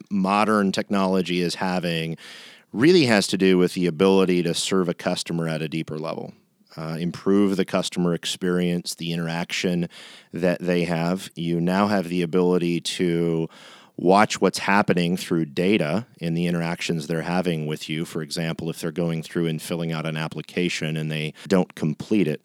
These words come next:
right? You can look for patterns there, and you're understanding how to better serve your customer. So the customer experience side of things and the marketing side really intersects with that customer experience, the, the branding,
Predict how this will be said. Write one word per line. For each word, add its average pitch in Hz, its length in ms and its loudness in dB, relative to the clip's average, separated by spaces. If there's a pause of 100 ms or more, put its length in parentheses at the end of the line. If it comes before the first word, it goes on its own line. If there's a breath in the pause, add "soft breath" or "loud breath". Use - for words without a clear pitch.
right? 87 320 0
You 90 100 -2
can 113 180 0
look 139 140 0
for - 160 -2
patterns 117 480 4
there, 82 140 -2
and 87 80 0
you're 95 100 2
understanding 101 600 2
how 92 140 0
to 87 80 0
better 90 260 0
serve 87 340 -2
your 80 140 -6
customer. - 560 -6
So 92 340 2 (440 loud breath)
the - 80 0
customer 151 440 4
experience 120 920 4
side 101 360 2
of 95 120 2
things 87 480 0
and 92 100 0
the 92 100 0
marketing 101 600 2
side 92 380 0
really 90 420 2 (320 loud breath)
intersects 98 640 2
with 92 140 0
that 87 200 -2
customer 87 380 -2
experience, 82 720 -4
the, 85 140 -4
the 85 200 -6
branding, 90 960 0